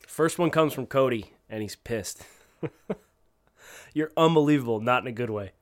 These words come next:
Going for Tom Brady in the Super Bowl, the guy that has tortured our fan base for the last twenty years. I hope that is just a joke because you said it on a Dolphins podcast. Wow, unreal. I will still give you five stars because I normally like the show and hope you just think you're a funny guy."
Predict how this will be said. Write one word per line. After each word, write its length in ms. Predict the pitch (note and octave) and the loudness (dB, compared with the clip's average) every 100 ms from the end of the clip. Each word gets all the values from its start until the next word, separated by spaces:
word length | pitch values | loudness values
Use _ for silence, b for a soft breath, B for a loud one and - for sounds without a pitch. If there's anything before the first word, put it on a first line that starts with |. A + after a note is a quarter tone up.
| _ _ _ - | _ _ _ 4
Going 260 | D#3+ G3 | 6 6
for 120 | E3+ | 2
Tom 320 | F3 F3+ G3 F#3 | 4 8 8 8
Brady 240 | F#3 F#3 | 4 4
in 80 | E3 | 2
the 60 | |
Super 260 | - E3+ D#3 | 2 0 -2
Bowl, 180 | B2+ A#2+ | -2 -2
the 80 | A#2+ | 4
guy 200 | C#3 D3+ | 6 6
that 40 | |
has 140 | C3+ | 4
tortured 400 | - D3+ D3 D3 | 2 0 0 2
our 100 | C3+ | 0
fan 300 | B2 C#3 C#3 | 2 2 4
base 160 | C3 C3 | 4 0
for 120 | - | 0
the 40 | B2 | 2
last 240 | C3 - | 2 2
twenty 240 | C#3+ C3 | 0 2
years. 240 | B2+ B2+ - b b b b b | 2 2 -2 b b b b b
I 100 | C#3+ | 6
hope 160 | F3 | 6
that 160 | F3 E3 | 6 6
is 100 | D3 | 4
just 260 | D#3 D#3 C#3 | 4 4 4
a 40 | |
joke 260 | B2 D#3 D3 | 4 4 4
because 260 | C3+ C3 | -2 -2
you 80 | B2+ | 0
said 220 | - C#3+ | 2 4
it 80 | C3 | 4
on 140 | C3+ | 2
a 80 | A#2+ G#2 - | 0 -2 4
Dolphins 440 | C#3+ D3+ D3 C#3 | 6 6 4 -2
podcast. 640 | - C#3 C3+ - A2 G2 G#2+ | 2 4 4 2 -6 -6 0
Wow, 340 | B2+ B2+ B2 | 4 4 4
unreal. 340 | C3 B2 A#2+ | 0 0 0
I 120 | G#2+ B2+ | 0 -2
will 80 | C3 | -2
still 200 | - C3+ | -2 -2
give 160 | B2+ | -2
you 60 | A#2+ | -4
five 280 | - B2 A#2 | 0 2 2
stars 280 | C3 A#2+ | -2 -2
because 220 | A2 A2+ G#2+ | -2 -8 -4
I 60 | |
normally 340 | G#2+ A#2+ B2 A#2+ | -2 0 0 2
like 200 | A#2+ A2+ | 0 -2
the 80 | |
show 300 | G#2+ A#2+ A2 - - | -6 -2 -2 -4 -2
and 120 | C3+ | 0
hope 260 | B2 D3 C#3+ | 4 4 2
you 120 | C3+ | -4
just 260 | B2 B2 - | -2 -2 0
think 200 | C3 B2+ | -2 0
you're 140 | A#2 | -4
a 40 | |
funny 280 | - A#2+ A2 | -2 -2 -2
guy." 280 | G#2+ G#2+ F2+ | 0 -2 -2